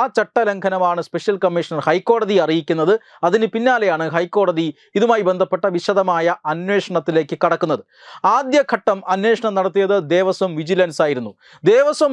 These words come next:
വിജിലൻസിനെ കൊണ്ട് ഇത് പൂർണ്ണമായി അന്വേഷിക്കാൻ സാധിക്കില്ല എന്ന് അന്നേ എല്ലാവർക്കും അറിയാമായിരുന്നു. ദേവസ്വം വിജിലൻസ് ഇതുമായി ബന്ധപ്പെട്ട പ്രാഥമികമായ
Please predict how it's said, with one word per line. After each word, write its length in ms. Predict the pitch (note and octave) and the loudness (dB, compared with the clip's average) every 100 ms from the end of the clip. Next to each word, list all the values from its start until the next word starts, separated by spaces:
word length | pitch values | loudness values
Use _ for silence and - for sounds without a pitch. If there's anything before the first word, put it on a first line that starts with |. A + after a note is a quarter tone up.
| A#3 | 2
വിജിലൻസിനെ 540 | A3+ B3 A3+ A#3 A3+ G#3+ | 2 0 0 -2 0 0
കൊണ്ട് 200 | G#3 G#3 G3 F#3+ | 0 0 4 2
ഇത് 80 | G3 | 2
പൂർണ്ണമായി 520 | F#3+ A3+ A#3 A3 G#3 F3+ | 2 2 2 0 2 0
അന്വേഷിക്കാൻ 500 | F3 G#3+ G#3+ G3+ G#3 F#3 F3+ | 0 -6 -6 -2 -2 0 0
സാധിക്കില്ല 420 | F#3 F#3+ F#3+ F3 F3+ F3 | 0 0 0 0 2 -2
എന്ന് 180 | F3 F3 F3 _ - - | 0 -2 -4 _ -10 -2
അന്നേ 220 | G3 C4+ C#4+ G#3 | 0 2 2 0
എല്ലാവർക്കും 480 | G3+ G#3+ G3 F#3 F3 D#3 | 2 2 2 -2 -2 0
അറിയാമായിരുന്നു. 580 | E3+ E3 C#3+ C3+ C#3 A#3 _ _ F3 | 0 0 -2 -4 -8 -8 _ _ 2
ദേവസ്വം 360 | A#3+ C4 C#4 A#3+ | 2 2 0 0
വിജിലൻസ് 400 | A3 A3 G#3 G3+ | 0 0 0 0
ഇതുമായി 260 | G3 G3 F#3+ F3 | 2 2 0 0
ബന്ധപ്പെട്ട 380 | F#3 F#3 F3+ E3+ - | 0 -2 0 -4 -2
പ്രാഥമികമായ 760 | E3+ G3+ A#3 A#3 A3+ G#3 F#3 | 0 2 2 0 0 0 0